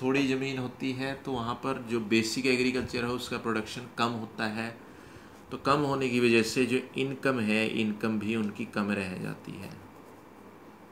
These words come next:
तो वो क्या करते हैं, इस income को बढ़ाने के लिए ये start कर देते हैं, और इससे कहीं ना कहीं उनकी जो इनकम है, वो अपने आप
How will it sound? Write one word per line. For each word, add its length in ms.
तो 60
वो 160
क्या 220
करते 280
हैं, 300
इस 260
income 380
को 100
बढ़ाने 480
के 160
लिए 400
ये 300
start 380
कर 120
देते 300
हैं, 180
और 160
इससे 280
कहीं 260
ना 100
कहीं 300
उनकी 340
जो 80
इनकम 300
है, 180
वो 160
अपने 240
आप 200